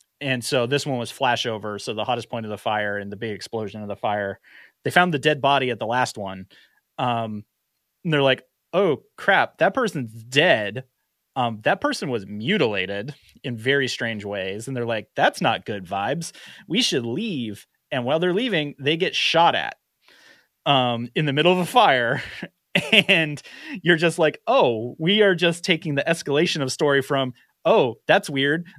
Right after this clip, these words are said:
Oh, that sucks,' to, <laughs> 'Oh my God, everything is trying to kill us.'"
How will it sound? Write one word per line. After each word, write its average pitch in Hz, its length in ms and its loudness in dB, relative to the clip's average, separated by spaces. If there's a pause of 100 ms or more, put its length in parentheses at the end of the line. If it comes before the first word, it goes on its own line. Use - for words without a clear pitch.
(120)
Oh, 180 200 6
that 180 220 4
sucks,' - 440 -2
to, 139 340 0
<laughs> - 80 -6
'Oh - 320 0
my 220 120 0 (140)
God, 156 420 2 (580)
everything 220 640 4
is 151 160 -4
trying 135 360 0
to 127 80 -6
kill 110 280 -4
us.'" 104 400 -8